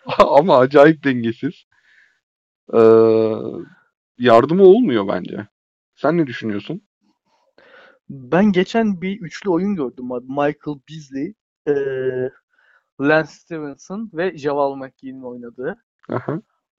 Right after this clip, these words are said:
Speaker 2: Abi bir oyunu hem bu kadar güzel hem bu kadar absürt olamaz.
Speaker 1: <laughs>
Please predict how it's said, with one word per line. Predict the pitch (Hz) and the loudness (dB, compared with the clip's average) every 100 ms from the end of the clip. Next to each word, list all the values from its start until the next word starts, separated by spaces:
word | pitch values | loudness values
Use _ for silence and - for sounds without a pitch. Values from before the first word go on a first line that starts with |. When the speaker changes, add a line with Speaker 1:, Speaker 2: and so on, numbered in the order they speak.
| _ _ _ _ 196 | _ _ _ _ -6
Speaker 2:
Abi | 214 247 226 | -4 -4 -4
bir | |
oyunu | 302 294 277 247 | -4 -4 -2 -2
hem | 302 269 | -2 -6
bu | 285 | -8
kadar | 294 240 262 | -8 -6 -6
güzel | 208 240 269 | -6 -6 -4
hem | 247 247 | -4 -6
bu | |
kadar | 240 254 214 | -6 -6 -4
absürt | 185 - 226 | -6 -8 -14
olamaz. | 175 170 214 - | -10 -12 -12 -20
Speaker 1:
<laughs> | _ | _